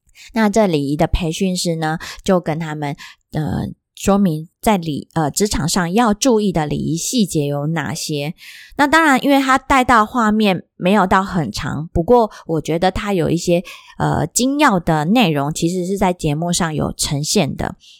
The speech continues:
那大家可以透过这一档节目呢，就可以从中学到你在职场上有哪些礼仪是你自己没有注意到的。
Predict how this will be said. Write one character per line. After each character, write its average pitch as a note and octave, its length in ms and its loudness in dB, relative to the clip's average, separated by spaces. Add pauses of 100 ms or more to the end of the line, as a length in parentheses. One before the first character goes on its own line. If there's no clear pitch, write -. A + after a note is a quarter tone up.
那 F3 120 -2
大 E3 220 -2
家 E3+ 60 0
可 F#3 160 -2
以 D3+ 180 0 (400)
透 A3+ 180 2
过 G#3 200 2
这 F3+ 220 0
一 F3+ 60 -2
档 D3+ 260 -6
节 C#3 240 -4
目 E3+ 240 2
呢， C#3+ 240 -6 (240)
就 F3 140 2
可 - 140 -8
以 C#3+ 300 -6 (240)
从 F3 280 -2
中 G#3 240 2
学 D#3 260 -2
到 D#3 360 -2
你 D#3+ 100 -6
在 F#3+ 160 0
职 E3+ 160 -4
场 D#3 200 -4
上 - 340 -4
有 E3+ 200 0
哪 F#3 160 -2
些 F3 180 -4
礼 D#3+ 140 -2
仪 D3 180 -4
是 G#3 200 -4
你 C#3 160 -6
自 A3 160 -8
己 D3+ 120 -4
没 C3 160 -4
有 C4 140 4
注 G3 220 0
意 F3 120 -2
到 D3+ 220 -2
的。 - 180 -8